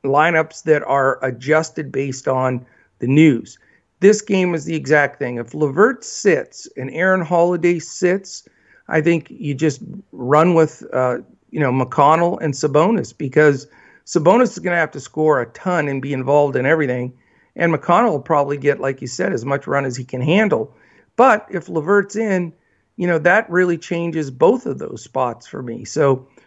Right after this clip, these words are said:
we need to follow that news and see what happens. But if we're counting on all of them out right now, I, I agree with you, Andrew. I think it's McConnell and Sabonis.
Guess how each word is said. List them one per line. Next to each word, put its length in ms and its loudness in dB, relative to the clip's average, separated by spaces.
we 120 0
need 180 8
to 80 -2
follow 380 4
that 300 4
news 440 -4
and 160 -8
see 220 -8
what 140 -2
happens. 500 -2
But 340 -2
if 280 2
we're 240 2
counting 400 -2
on 120 -2
all 200 2
of 80 -6
them 160 -2
out 260 2
right 220 -2
now, 300 -2
I, 240 0
I 100 0
agree 260 -4
with 200 -8
you, 140 -2
Andrew. 520 -2
I 40 -2
think 160 4
it's 120 -2
McConnell 580 2
and 100 -2
Sabonis. 640 0